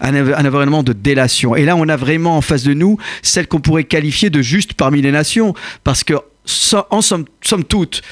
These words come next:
elle, euh, elle, euh, elle sauve un enfant hébreu, euh, au su de tous, de tous les témoins,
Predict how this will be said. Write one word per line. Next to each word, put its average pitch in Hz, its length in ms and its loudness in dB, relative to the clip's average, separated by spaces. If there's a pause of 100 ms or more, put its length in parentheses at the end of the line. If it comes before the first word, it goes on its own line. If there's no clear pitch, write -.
(200)
elle, 151 200 0
euh, 139 260 2
elle, 147 260 0
euh, 123 260 4
elle 143 120 0
sauve 170 540 -2 (300)
un 165 160 0
enfant 151 260 0
hébreu, 139 540 2 (320)
euh, 131 220 2
au 165 120 2
su - 560 -2 (180)
de 131 120 -2
tous, - 480 -2
de 131 80 2
tous 202 180 0
les 160 100 0
témoins, 165 680 0